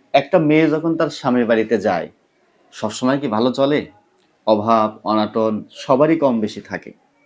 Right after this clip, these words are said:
তাই বলে কি স্বামী অর-, অর্জন করতে পারে না, রা-, আয় রোজগার করতে পারে না, বিধায় কি তুমি সেখান থেকে চলে আসবে? তাহলে এমনটি যদি হয়, সে কত বড় জঘন্যতম কাজ করেছে, একটা সংসারকে সে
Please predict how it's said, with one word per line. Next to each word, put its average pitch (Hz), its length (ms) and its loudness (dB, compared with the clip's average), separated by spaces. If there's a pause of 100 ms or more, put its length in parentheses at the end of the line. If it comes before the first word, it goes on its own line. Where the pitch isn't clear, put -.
(480)
তাই 131 160 4
বলে 143 260 2
কি 151 320 -2 (420)
স্বামী 131 280 0 (300)
অর-, 123 280 0
অর্জন 123 380 0
করতে 123 260 -6
পারে 113 240 -2
না, 110 220 -2
রা-, 107 360 -2
আয় 113 160 4
রোজগার 117 320 2
করতে 107 300 -6
পারে 104 220 0
না, 101 260 -4 (160)
বিধায় 113 300 -2
কি 131 100 -10
তুমি 143 240 -2
সেখান 123 280 -6
থেকে 143 180 -2
চলে 156 240 0
আসবে? 151 400 0 (760)
তাহলে 196 480 4
এমনটি 220 580 6
যদি 160 260 2
হয়, 82 220 -8 (680)
সে - 260 -4
কত 143 180 0
বড় 147 220 2
জঘন্যতম 123 640 0
কাজ 110 220 -4
করেছে, 110 420 -6 (420)
একটা 107 200 -10
সংসারকে 127 560 -4
সে 123 180 -6